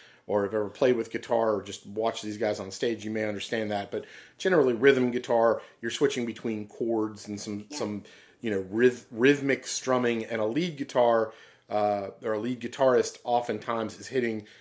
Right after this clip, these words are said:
Speaker 1: specific notes on one or two strings that sort of leads or, you know, overlays with the rhythm. So two different guitar styles. And if
Speaker 2: Mm-hmm.
Speaker 1: you've ever watched Tim Reynolds,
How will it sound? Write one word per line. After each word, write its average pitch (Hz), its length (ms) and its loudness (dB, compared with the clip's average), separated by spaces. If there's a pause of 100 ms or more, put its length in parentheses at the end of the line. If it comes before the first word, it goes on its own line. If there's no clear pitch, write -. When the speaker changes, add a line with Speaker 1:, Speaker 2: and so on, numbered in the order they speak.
(100)
Speaker 1:
specific 165 440 0
notes 135 500 4
on 120 280 2
one 143 180 4
or 135 80 2
two 147 220 -2
strings 123 720 0 (300)
that 120 160 -6
sort 127 240 0
of 110 280 -2
leads 120 560 -4
or, 107 460 0 (100)
you 123 140 -2
know, 101 220 0 (360)
overlays 113 560 4
with 110 240 -2
the 107 60 0
rhythm. 101 380 -2
So 120 260 4 (420)
two 185 180 0
different 185 400 6
guitar 123 380 4
styles. 117 680 2
And 123 180 2
if 139 80 -2
Speaker 2:
Mm-hmm. 139 100 -4
Speaker 1:
you've 143 120 2
ever 139 180 8
watched 117 460 4
Tim 110 220 2
Reynolds, 113 460 2